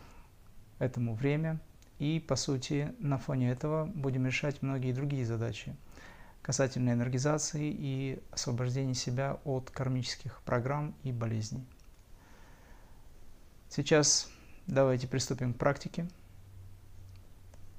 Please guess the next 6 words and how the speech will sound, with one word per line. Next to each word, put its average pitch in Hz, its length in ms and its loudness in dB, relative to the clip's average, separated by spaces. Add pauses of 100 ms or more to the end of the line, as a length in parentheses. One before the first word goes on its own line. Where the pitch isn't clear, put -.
(1300)
Сядьте, 143 360 6
пожалуйста, 135 540 6
ровно 123 340 6
так, 135 240 4
чтобы 120 320 2
вы 113 320 2